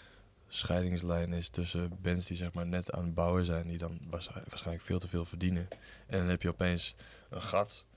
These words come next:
En dan heb je alle, weet ik veel, Miss Montreals en zo, die echt, eh,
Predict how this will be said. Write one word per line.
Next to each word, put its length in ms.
En 120
dan 160
heb 160
je 120
alle, 380
weet 140
ik 80
veel, 200
Miss 240
Montreals 560
en 100
zo, 300
die 260
echt, 280
eh, 80